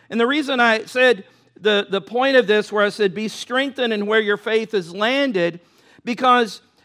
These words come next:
that is essential key, that if your faith is not landed in a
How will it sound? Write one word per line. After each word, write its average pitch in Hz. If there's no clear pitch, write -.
that 262
is 269
essential 262
key, 285
that 202
if 190
your 262
faith 254
is 208
not 202
landed 196
in 233
a 202